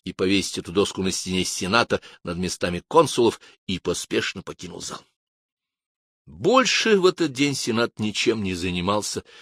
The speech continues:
все были подавлены. Но на завтра мы принялись расточать Калигуле хвалы, называя его праведным благочестивым правителем и подписали декрет о ежегодных жертвоприношениях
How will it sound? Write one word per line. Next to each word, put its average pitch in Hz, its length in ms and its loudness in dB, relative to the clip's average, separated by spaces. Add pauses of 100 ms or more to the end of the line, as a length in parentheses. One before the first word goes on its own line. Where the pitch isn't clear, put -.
(140)
все - 240 2
были 85 220 0
подавлены. 80 600 -8 (840)
Но 104 340 4
на 113 200 6
завтра 196 520 2
мы 214 100 2
принялись 202 480 0
расточать 180 560 4 (200)
Калигуле 160 460 -2
хвалы, 123 480 0 (640)
называя 90 320 4
его 92 200 6
праведным 160 880 4 (340)
благочестивым 82 720 -6
правителем 123 560 -2 (500)
и - 180 6
подписали 139 720 4
декрет 98 400 2
о 95 40 6
ежегодных 101 760 4
жертвоприношениях 95 1300 2